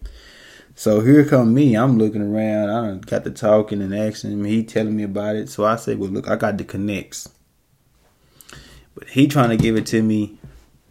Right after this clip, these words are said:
at a high price. And I'm like, "Nah, I can do it like this. You go down ten, 'cause it's been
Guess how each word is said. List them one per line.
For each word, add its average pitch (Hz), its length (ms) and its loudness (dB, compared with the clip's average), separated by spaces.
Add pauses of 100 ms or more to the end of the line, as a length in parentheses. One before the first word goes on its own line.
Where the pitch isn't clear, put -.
(360)
at 98 120 -2
a 95 40 -6
high 95 260 -4
price. 80 560 -8 (540)
And 104 100 -2
I'm 110 160 2
like, 90 160 -8
"Nah, 87 340 -10 (1400)
I 113 140 0
can 120 220 0
do 113 180 4
it 107 60 4
like 95 260 0
this. - 440 -10 (960)
You 110 120 -2
go 120 180 4
down 110 400 -2
ten, 117 640 -2 (600)
'cause 95 200 -6
it's 95 100 -4
been 98 420 -4